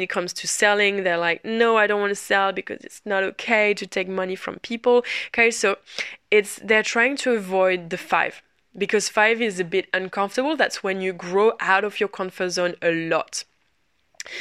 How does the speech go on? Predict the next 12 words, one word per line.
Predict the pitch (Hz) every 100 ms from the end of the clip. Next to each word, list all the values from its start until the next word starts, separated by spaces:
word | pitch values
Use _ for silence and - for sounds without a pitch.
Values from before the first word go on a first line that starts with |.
| - - - - -
So | - 202 196 190
because | 180 190 269 294
of | 226 185
that, | 196 175
they're | 180
just | 190 185
trying | - 214 240 247
to | - 226
avoid | 185 180 190 185
five | - 214 208
and | 185 175
want | 185 190